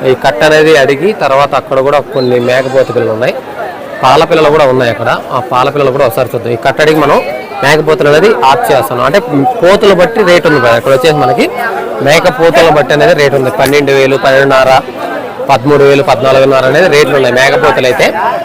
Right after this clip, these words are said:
బేరం చేసుకుంటే ఒక రూపాయి అనేది తగ్గొచ్చు. ఈ కట్ట మనకి ఫైవ్ మంత్స్ అనేది ఉంటుంది కదా, నాలుగు నెలలు, ఐదు నెలలు అనేది ఈ కట్ట అనేది ఉన్నాయి. ఈ కట్ట ఎన్ని ఉన్నాయి, ఏ రేటు చెప్తున్నారో చూద్దాం. ఇక్కడ బేరం అయితే జరుగుతుంది కాబట్టి ఈ టైంలో వీళ్ళు మనం రేట్ అయితే చెప్తారో లేదో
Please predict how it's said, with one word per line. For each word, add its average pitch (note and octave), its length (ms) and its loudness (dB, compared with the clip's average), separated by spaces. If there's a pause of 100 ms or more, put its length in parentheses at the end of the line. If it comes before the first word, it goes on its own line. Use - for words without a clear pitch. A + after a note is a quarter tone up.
(240)
బేరం D#3 260 4
చేసుకుంటే F#3 440 2
ఒక E3+ 400 0
రూపాయి D#3+ 240 2
అనేది D#3+ 220 2
తగ్గొచ్చు. C#3 440 0
ఈ C3+ 80 0
కట్ట C#3+ 220 -2
మనకి E3 280 0
ఫైవ్ D#3+ 280 2
మంత్స్ D#3+ 200 0
అనేది C#3+ 200 2
ఉంటుంది A#2+ 220 -2
కదా, A#2 140 -2
నాలుగు B2 380 2
నెలలు, D#3 240 0
ఐదు D3+ 200 2
నెలలు C#3+ 220 0
అనేది C3 260 0
ఈ F3 40 -2
కట్ట C#3+ 260 -2
అనేది C3 180 0
ఉన్నాయి. B2+ 220 0 (840)
ఈ - 20 -2
కట్ట - 380 0
ఎన్ని F3 320 4
ఉన్నాయి, E3+ 280 2 (260)
ఏ E3 100 6
రేటు D#3+ 260 4
చెప్తున్నారో C#3 460 0
చూద్దాం. D3+ 200 0
ఇక్కడ D3 160 -2
బేరం C3+ 340 2
అయితే D#3 180 2
జరుగుతుంది C#3+ 520 2 (520)
కాబట్టి D3+ 200 0
ఈ D3+ 60 4
టైంలో E3+ 260 4
వీళ్ళు E3 140 4
మనం D3+ 180 4
రేట్ D#3 220 4
అయితే D#3+ 360 4
చెప్తారో C#3+ 340 2
లేదో C3 260 4